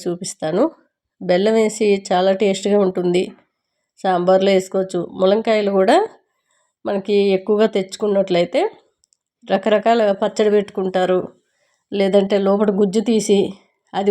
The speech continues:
కూడా పచ్చడిలా పెడతారు. ఇలా కాయ, కాయ కూడా పచ్చడిలా పెట్టుకుంటారు. చాలా బాగుంటుంది నిల్వ పచ్చడి,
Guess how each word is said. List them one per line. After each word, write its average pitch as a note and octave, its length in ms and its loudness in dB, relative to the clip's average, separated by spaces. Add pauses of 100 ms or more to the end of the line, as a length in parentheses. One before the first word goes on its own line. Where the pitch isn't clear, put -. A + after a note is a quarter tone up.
కూడా A3 140 4 (100)
పచ్చడిలా G3+ 400 2 (100)
పెడతారు. F3 420 -4 (1000)
ఇలా G3+ 120 2 (120)
కాయ, G#3 160 4 (160)
కాయ G3+ 160 4 (120)
కూడా A3+ 180 4 (440)
పచ్చడిలా G3 480 0
పెట్టుకుంటారు. F#3 540 -4 (120)
చాలా G#3 180 2 (100)
బాగుంటుంది F#3 500 0 (400)
నిల్వ G3 200 0 (120)
పచ్చడి, F#3+ 320 -2